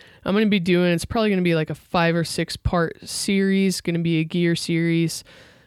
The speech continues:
about, like, the basics of, of everything. So there'll be, like, an episode on backpacks, like, what to look for in a backpack,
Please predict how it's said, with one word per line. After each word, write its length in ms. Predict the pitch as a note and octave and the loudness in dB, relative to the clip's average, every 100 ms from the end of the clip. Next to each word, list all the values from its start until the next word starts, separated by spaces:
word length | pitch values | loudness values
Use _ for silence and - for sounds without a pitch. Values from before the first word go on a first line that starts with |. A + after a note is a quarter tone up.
| - | -8
about, 960 | D#3+ D#3 E3 D3+ D3+ D3 D3+ - - - - _ _ _ _ _ _ - | -6 -4 0 2 2 2 0 -4 -10 -14 -20 _ _ _ _ _ _ -4
like, 480 | D3+ C#3+ - - - _ _ _ _ _ _ - | -2 -2 -6 -16 -20 _ _ _ _ _ _ -10
the 80 | E3 | -8
basics 680 | - E3+ E3+ G3 E3+ - | 0 2 2 2 -2 0
of, 460 | E3+ D#3 D#3 - - - | 0 0 -2 -6 -20 -8
of 160 | G3+ E3+ | -4 -2
everything. 500 | F3+ E3 D3+ - - - | 0 0 -2 -8 -18 -10
So 180 | - | -2
there'll 260 | E3+ E3 D#3+ | 2 2 2
be, 200 | E3+ E3+ | 2 2
like, 180 | D#3+ E3+ | 2 -2
an 120 | E3 | -4
episode 440 | F3+ F#3 - F3+ | -4 -4 -2 -2
on 140 | D#3 D#3+ | -2 -2
backpacks, 640 | F3 F#3+ - F3+ F3 - | -2 0 0 0 0 -4
like, 260 | C3+ B2 - - - _ _ _ - | -8 -8 -12 -20 -20 _ _ _ -4
what 160 | F#3+ | -2
to 80 | G#3+ | 0
look 120 | G3 | -2
for 180 | - F3+ | 0 0
in 60 | E3+ | 0
a 60 | |
backpack, 640 | E3 E3 - E3+ D#3+ D#3 | 2 0 0 -2 -2 -4